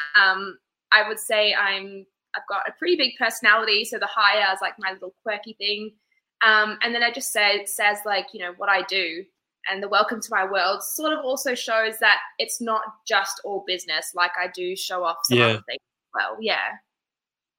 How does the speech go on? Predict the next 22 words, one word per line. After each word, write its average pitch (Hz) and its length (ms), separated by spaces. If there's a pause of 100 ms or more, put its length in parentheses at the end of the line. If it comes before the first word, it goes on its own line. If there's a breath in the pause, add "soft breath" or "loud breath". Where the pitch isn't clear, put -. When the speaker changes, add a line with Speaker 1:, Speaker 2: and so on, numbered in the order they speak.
(160)
Speaker 2:
Yeah. 107 240 (640 soft breath)
Speaker 1:
Yeah. 135 80
Speaker 2:
Okay. 104 320 (240)
Um, 120 500 (380)
now, 110 240
in 117 180
terms 147 400
of, 131 160
oh, 151 300
let's 165 260
talk - 160
about 127 280
the 110 120
link. 107 560 (220)
And 113 360
this 123 180
will 117 360
apply 110 340
to 110 140
TikTok 110 520
and 110 220
Instagram. 98 640